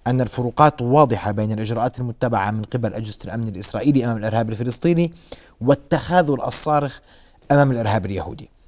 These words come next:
آه، هل لذلك، آه، علاقة بتطرف لدى الحكومة اليوم-، اليمينية وأدواتها، أم أن تطرف المجتمع الإسرائيلي هو ما يحكم،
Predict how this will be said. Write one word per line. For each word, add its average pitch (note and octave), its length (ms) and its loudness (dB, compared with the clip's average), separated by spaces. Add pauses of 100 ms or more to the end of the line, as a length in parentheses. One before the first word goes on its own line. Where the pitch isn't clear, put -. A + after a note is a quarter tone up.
(540)
آه، C3+ 180 2
هل D#3 220 8
لذلك، F#3 400 8
آه، C3+ 180 4
علاقة C3+ 520 6
بتطرف C#3+ 540 2
لدى C#3 100 2
الحكومة C3+ 420 -2
اليوم-، A#2+ 260 0
اليمينية A#2 520 0
وأدواتها، A#2+ 600 2 (500)
أم E3 240 4
أن C#3+ 320 2
تطرف C3+ 400 0
المجتمع C3 380 0
الإسرائيلي C3+ 760 2
هو C#3 140 2
ما C3 120 0
يحكم، C#3 340 0